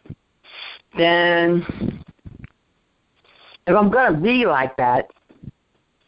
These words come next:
I can't be pleased. It doesn't matter.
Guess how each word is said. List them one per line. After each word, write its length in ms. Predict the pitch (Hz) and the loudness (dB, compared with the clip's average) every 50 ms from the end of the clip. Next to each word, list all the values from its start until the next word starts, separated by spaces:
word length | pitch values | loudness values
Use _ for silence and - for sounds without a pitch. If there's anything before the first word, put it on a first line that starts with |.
| _ _ _ _ _ _ _ _ _ _ _ _ _ _ _ - | _ _ _ _ _ _ _ _ _ _ _ _ _ _ _ -4
I 80 | 202 202 | -4 -2
can't 340 | 202 302 277 269 302 285 | 0 0 0 0 0 0
be 120 | - 220 208 | -2 -2 -2
pleased. 460 | - - 302 392 381 180 110 110 - - - - - - _ _ _ _ _ _ _ _ _ _ _ _ _ - | -2 0 0 0 0 0 -2 -4 -8 -14 -20 -20 -20 -20 _ _ _ _ _ _ _ _ _ _ _ _ _ -8
It 40 | 165 | -4
doesn't 280 | 202 233 226 233 240 240 | 0 0 2 2 2 2
matter. 460 | 254 277 294 220 131 - - - | 2 0 0 0 -2 -2 -4 -8